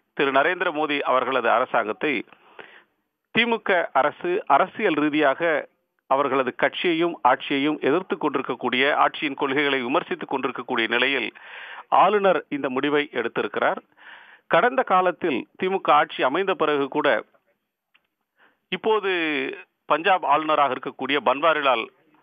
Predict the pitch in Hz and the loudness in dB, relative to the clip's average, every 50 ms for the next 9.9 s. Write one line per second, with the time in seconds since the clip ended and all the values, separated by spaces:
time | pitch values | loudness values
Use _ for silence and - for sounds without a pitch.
0 | _ - - - _ _ _ - - - _ _ _ _ _ _ _ _ _ _ | _ -20 -20 -20 _ _ _ -12 -12 -12 _ _ _ _ _ _ _ _ _ _
1 | - 139 156 196 214 208 196 - - - 160 156 175 - - 208 185 175 170 156 | 2 2 4 4 4 2 2 2 2 4 4 4 4 2 0 0 2 4 4 4
2 | 143 - 156 143 143 151 143 135 127 127 123 120 110 - 160 160 165 139 127 139 | 4 2 2 2 2 4 4 4 4 4 4 2 2 0 0 0 2 4 4 6
3 | 156 151 135 143 165 175 170 165 151 143 117 123 123 117 120 117 120 120 117 113 | 6 6 4 4 2 2 2 2 2 2 2 0 -2 -2 0 2 2 2 2 0
4 | - - 185 170 135 - - 151 139 127 120 131 156 185 190 196 170 - - 156 | 0 0 0 0 -2 -2 -2 -2 -2 0 0 0 2 2 2 2 0 -2 -4 -6
5 | 143 - - 147 147 147 151 - 131 127 123 123 120 123 131 135 - - 117 123 | -6 -4 -4 -4 -4 -4 -2 -2 -4 -2 -2 -2 -2 -2 -2 -4 -4 -4 -2 0
6 | 127 127 123 120 110 107 104 101 104 101 120 170 226 - - - - - - - | 0 0 0 0 -4 -4 -4 -6 -6 -6 -6 -8 -8 -10 -14 -18 -18 -18 -16 -16
7 | - - _ - 180 170 170 160 147 139 131 - 127 131 151 160 175 220 214 196 | -18 -14 _ -4 -2 0 0 0 -2 -4 -4 -2 0 2 2 2 2 -2 -4 -2
8 | - 156 156 151 151 139 151 165 160 - - - 139 135 143 160 156 156 139 127 | 0 0 2 2 0 0 -2 -2 -4 -6 -4 -2 -2 0 0 0 -2 -2 0 0
9 | 131 135 135 - - 143 123 - - 131 131 143 143 120 143 165 202 - | 0 -2 -2 -2 -2 -2 -2 -2 -2 -2 -2 -2 -2 -2 -4 -6 -6 -8